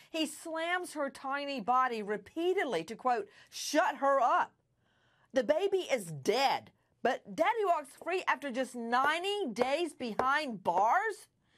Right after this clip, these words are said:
District Court Judge Douglas Walker, sir, I am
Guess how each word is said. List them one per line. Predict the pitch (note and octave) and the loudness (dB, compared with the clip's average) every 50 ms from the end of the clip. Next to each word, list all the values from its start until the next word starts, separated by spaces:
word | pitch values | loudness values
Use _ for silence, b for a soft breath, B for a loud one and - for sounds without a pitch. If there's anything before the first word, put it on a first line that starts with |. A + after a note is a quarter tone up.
| b b b b b b b b b G3 D#3+ | b b b b b b b b b -10 -6
District | E3 C#4 E4+ G#4 G#4 - - G#4 E4 D4 | -2 0 0 0 -2 -2 -2 -2 -2 -2
Court | - D#4 E4 E4 E4+ D4+ B3 | -2 0 2 2 2 0 -2
Judge | G#3+ - C#4+ C#4 C4 B3 A#3+ F3+ D#3+ E3 D3+ C#3 - | -6 -2 2 2 2 2 0 -2 -6 -10 -10 -6 0
Douglas | A#3 C4 D#4+ F4+ F4+ D4+ E4+ G4 G4+ F#4+ - - | 2 4 4 4 2 2 2 0 0 0 -2 -4
Walker, | A3 G#3 A3 B3 C4 C#4 D4+ D#4+ D#4 - C4 A#3+ D3+ C3+ C#3 _ _ | -2 0 2 4 4 4 2 2 0 -2 -2 0 0 0 -2 _ _
sir, | - - - - - C#4 C#4 D4 D4+ D#4 D#4 D#4 _ _ _ _ - | -18 -16 -12 -8 -2 0 2 2 2 2 0 -4 _ _ _ _ 0
I | - B3+ C#4 D#4 D4+ - | 2 2 2 0 0 -2
am | G3 F3 F3 | -4 -6 -6